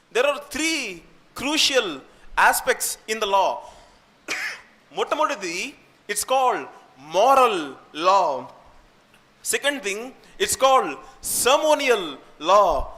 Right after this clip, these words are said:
Third thing, it's called civil law. నైతిక ధర్మశాస్త్రం, ఆచార సంబంధమైన ధర్మశాస్త్రం,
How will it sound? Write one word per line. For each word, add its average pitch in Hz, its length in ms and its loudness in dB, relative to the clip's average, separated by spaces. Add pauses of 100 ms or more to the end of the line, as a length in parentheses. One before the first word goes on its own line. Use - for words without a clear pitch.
(300)
Third 277 200 4
thing, 240 220 -4 (460)
it's 214 140 0
called 247 440 2 (400)
civil 269 300 -2
law. 208 260 0 (360)
నైతిక 226 420 -2
ధర్మశాస్త్రం, 240 840 -2 (480)
ఆచార 262 500 4
సంబంధమైన 262 520 -2
ధర్మశాస్త్రం, 208 840 -4